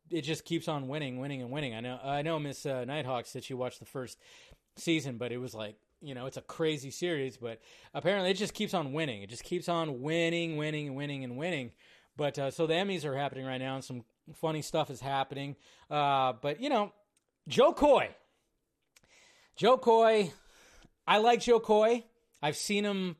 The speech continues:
live a couple of times before he got really big. And he's a funny comedian. I mean, he's not, like,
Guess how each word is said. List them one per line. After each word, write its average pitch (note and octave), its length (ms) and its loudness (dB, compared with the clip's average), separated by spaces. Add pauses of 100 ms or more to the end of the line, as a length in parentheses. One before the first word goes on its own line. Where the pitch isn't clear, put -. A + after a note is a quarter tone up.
live E3+ 600 2
a C#3 60 -16
couple F3+ 360 -4
of F3 80 -4
times F#3 520 -4 (220)
before D#3 280 2
he D#3+ 100 0
got D3+ 220 0
really D3+ 260 -2
big. D3 440 -4 (760)
And D#3+ 260 -2
he's A3+ 100 -4
a B3+ 60 -2
funny C#4+ 220 0
comedian. B3 640 2
I F#3 80 0
mean, F#3+ 240 0
he's F#3+ 220 -2
not, G#3 180 0
like, E3 320 2